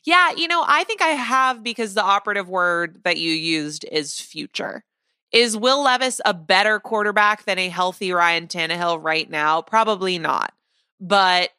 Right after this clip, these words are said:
finding out what he's able to do and letting him start to learn in real live in-game situations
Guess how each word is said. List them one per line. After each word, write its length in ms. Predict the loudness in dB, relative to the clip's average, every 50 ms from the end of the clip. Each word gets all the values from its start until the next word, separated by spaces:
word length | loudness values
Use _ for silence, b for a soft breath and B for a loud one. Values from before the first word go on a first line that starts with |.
| _ _
finding 640 | -18 -12 -6 -2 0 2 2 0 0 -4 -6 -2 0
out 340 | 2 2 4 2 2 0 -2
what 180 | -4 -4 -4 -4
he's 240 | -6 -8 -6 -4 -2
able 260 | -2 -2 -2 -2 -4
to 100 | -4 -6
do 460 | -6 -6 -6 -4 -2 -2 -2 -2 -2 -2 0
and 220 | 0 0 0 0 0
letting 280 | 0 0 0 -2 -8
him 220 | -10 -14 -14 -14 -16
start 400 | -12 -6 -2 -2 -2 -2 -2 -6 _
to 540 | -6 -2 0 0 0 0 0 0 -2 -4 -6 _ _ _ _ _ _ _
learn 460 | -2 0 2 2 2 2 2 0 0 -2
in 320 | -2 -2 -2 -4 -6 -6
real 400 | -2 0 2 2 4 2 2 2
live 640 | 2 2 4 4 4 2 0 -2 -4 -8 -14 -20 -20 _ -8
in-game 420 | -6 -6 -6 -6 -6 -8 -8 -10
situations 880 | -10 -14 -12 -8 -6 -6 -4 -4 -2 -2 0 0 0 -2 -4 -6 -10